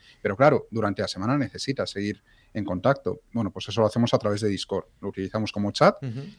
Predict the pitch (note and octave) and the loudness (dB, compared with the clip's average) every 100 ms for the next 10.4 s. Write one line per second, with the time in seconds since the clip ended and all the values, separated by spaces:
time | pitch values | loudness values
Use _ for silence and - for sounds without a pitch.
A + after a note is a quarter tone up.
0 | _ A#2+ A2 G2 F2+ F#2+ A2 G2 F#2+ G#2+ | _ 0 0 0 -2 -4 -6 -6 -2 -2
1 | G2 G2 G2 G#2 G#2 F#2+ G#2 F#2+ G2 G2 | 0 -4 -4 -4 -2 -2 0 0 0 -2
2 | G2 - _ _ - G2 A2 G#2 - G2+ | -4 -10 _ _ -4 -4 -2 -4 -4 -4
3 | G2 F#2+ F#2 B1 - - F#2+ F2 E2 G2 | -2 -2 -4 -8 -14 -10 -8 -6 -6 -4
4 | G2+ G2+ G2+ B2 C#3 G3 - _ _ _ | -2 0 2 4 4 4 -4 _ _ _
5 | _ _ _ _ _ - - - - _ | _ _ _ _ _ -20 -20 -18 -18 _
6 | _ B2+ A#2 G#2 A#2+ A2+ A2 A2+ A2 A2 | _ 4 4 6 6 6 4 4 4 4
7 | A2+ A2+ G#2+ G2+ A2 G2+ G2 A#2 B2+ A#2 | 0 0 -2 0 0 2 2 2 0 -2
8 | - G2 F#2+ F#2 F#2 F#2 - A#2+ D#3+ - | -2 0 0 0 -2 -4 0 2 2 -6
9 | - - - B2 A2+ A2 G#2 G2+ F#2 G2+ | -20 -20 -4 0 2 2 2 0 -2 -4
10 | G2+ G2 F#2+ F#2 | -4 -2 -4 -8